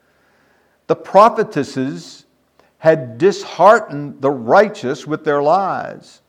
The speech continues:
and encouraged the wicked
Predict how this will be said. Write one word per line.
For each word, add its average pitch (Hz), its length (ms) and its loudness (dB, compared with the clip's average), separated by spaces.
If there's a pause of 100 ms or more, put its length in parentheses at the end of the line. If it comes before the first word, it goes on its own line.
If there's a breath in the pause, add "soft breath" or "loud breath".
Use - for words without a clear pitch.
(340)
and 175 180 0
encouraged 175 840 0
the 165 100 2
wicked 160 720 -2